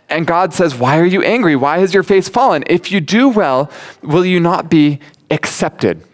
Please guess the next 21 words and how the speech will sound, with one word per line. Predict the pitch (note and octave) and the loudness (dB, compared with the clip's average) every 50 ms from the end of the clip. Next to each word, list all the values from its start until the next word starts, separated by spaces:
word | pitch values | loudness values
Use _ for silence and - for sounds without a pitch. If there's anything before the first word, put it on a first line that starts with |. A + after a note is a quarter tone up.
| _ _ _ _ _ _ _ _ _ _ _ _ _ _ _ _ | _ _ _ _ _ _ _ _ _ _ _ _ _ _ _ _
Now, | - C#3+ D3 D3 | -4 -4 -2 -2
the | C#3 C#3 | -2 -2
Hebrew | - - F#3+ G#3 F#3+ A3+ A3 | -2 0 -2 0 2 2 2
word | G3 F3+ F3 D3+ C#3 | 4 4 2 0 0
translated | - D#3+ E3 D#3+ C#3+ D#3 D3+ D3 C#3+ - - | -2 -2 -2 0 0 2 2 2 0 0 -2
accepted | C3 - - - F#3+ D#3+ - - D3 A2 A2 | -4 -4 -4 -4 -4 -4 -2 -2 -2 -2 0
right | G#2+ G#2+ G2+ | -2 -2 -2
there, | - G2+ F#2+ F#2 G#2+ - - - - - - - - - - _ _ | -2 0 0 -2 -2 -6 -10 -20 -20 -20 -20 -20 -20 -20 -20 _ _
usually | - C#3 F3+ A#3 C4 B3 F#3 F3+ D#3 C3+ C3 C3 | -2 0 2 2 2 2 4 4 4 4 4 2
when | C3 C3 B2+ B2+ | 2 0 0 -2
it | B2+ - - - - - _ - | -4 -4 -6 -10 -12 -12 _ -8
appears | - - C#3 - - - E3 D#3+ D#3 B2+ | -6 -6 -6 -4 -2 0 0 0 0 0
in | C3+ C3+ | -2 -2
our | B2+ A#2 | -2 -2
Bible, | A#2 G#2+ G#2 G2 G2+ G#2+ A2 A2 - - - - - | -2 -2 -2 0 0 -2 -2 -4 -8 -18 -20 -8 -4
it's | - D3 - | -4 -2 0
actually | E3 D#3+ F#3+ - - G#3+ G3+ | 0 -2 -2 0 0 0 0
translated | - - - F3+ E3 D#3+ C3+ C#3 C3+ C3 B2+ B2 | 0 0 -2 -2 -2 -2 0 0 2 2 2 2
as | - B2 - | 2 0 0
something | - D3+ C3+ C#3+ C#3+ C3+ | -2 -4 -2 -2 -2 -2
like | A#2+ A2+ G#2+ - | -2 -4 -4 -8